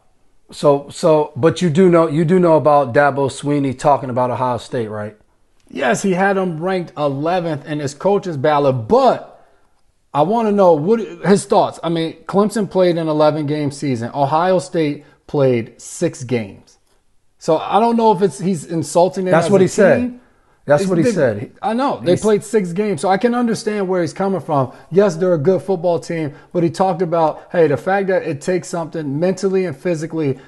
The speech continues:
Speaker 2: to be able to get through the college football season and still be at the top. When you play an eleven game season versus nearly half of that in a six game season, that's a big difference there.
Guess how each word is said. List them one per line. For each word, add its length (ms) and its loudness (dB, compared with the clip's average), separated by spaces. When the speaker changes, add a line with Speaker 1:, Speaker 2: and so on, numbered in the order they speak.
Speaker 2:
to 100 -4
be 100 2
able 160 2
to 80 -2
get 260 0
through 140 0
the 100 -2
college 340 0
football 320 -4
season 380 -6
and 80 -4
still 240 -2
be 160 -2
at 120 -2
the 100 -8
top. 400 -2
When 100 -8
you 100 -2
play 220 0
an 60 -4
eleven 400 0
game 240 -4
season 400 -6
versus 320 -2
nearly 520 -4
half 320 -4
of 100 -8
that 160 -2
in 80 -4
a 60 -4
six 300 -4
game 240 -8
season, 400 -8
that's 180 -4
a 60 2
big 300 0
difference 400 -2
there. 260 -10